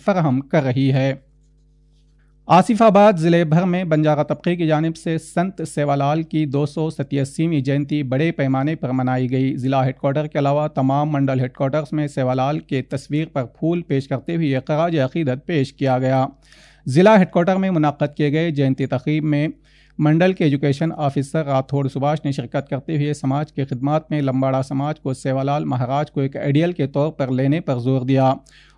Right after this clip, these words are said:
انہوں نے اس مہینے کی سترہ تاریخ کو ضلع ہیڈ کوارٹر میں منائے جانے والے سیوالال جینتی کی سرکاری تقریب میں بڑے پیمانے پر شرکت کرنے عوام سے اپیل کی۔ مردوں کے ٹی ٹوئنٹی کرکٹ ورلڈ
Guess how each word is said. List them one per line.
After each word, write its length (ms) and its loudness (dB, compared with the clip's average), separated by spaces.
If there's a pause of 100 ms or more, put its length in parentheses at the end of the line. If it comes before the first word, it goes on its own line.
(120)
انہوں 260 8
نے 120 6
اس 140 0
مہینے 280 4
کی 100 -6
سترہ 320 -2
تاریخ 360 -2
کو 140 -4
ضلع 280 2
ہیڈ 120 -2
کوارٹر 260 0
میں 160 0
منائے 320 2
جانے 240 0
والے 300 -2
سیوالال 560 0
جینتی 440 -2
کی 160 -4
سرکاری 480 -4
تقریب 460 -4
میں 140 -2
بڑے 280 -2
پیمانے 420 -2
پر 160 -4
شرکت 440 -6
کرنے 360 0
عوام 380 0
سے 260 -4 (220)
اپیل 360 2
کی۔ 340 2 (1000)
مردوں 340 6
کے 240 2
ٹی 300 2
ٹوئنٹی 440 0
کرکٹ 380 -2
ورلڈ 240 2